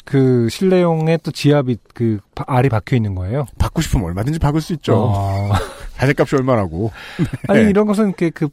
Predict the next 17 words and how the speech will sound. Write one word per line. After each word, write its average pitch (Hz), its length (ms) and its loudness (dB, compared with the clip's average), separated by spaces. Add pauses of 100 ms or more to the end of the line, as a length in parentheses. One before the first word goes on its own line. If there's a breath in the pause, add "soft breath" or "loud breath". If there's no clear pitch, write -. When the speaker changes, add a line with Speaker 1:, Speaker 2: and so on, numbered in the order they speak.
(140)
Speaker 1:
그 135 300 0
말 123 180 0
그대로 147 260 -2
바닥면이 180 800 0 (140)
딱딱하지 190 520 -2
않기 131 220 -2
때문에 127 200 2
진짜 156 440 2
버텨주지 160 560 -2
않으니까 120 760 -2
Speaker 2:
네. 92 320 0
Speaker 1:
더 165 180 0
아플 165 220 -2
것 180 100 -4
같은데요. 107 640 -6 (180)
Speaker 2:
그게 151 380 0 (380)
저는 175 380 -2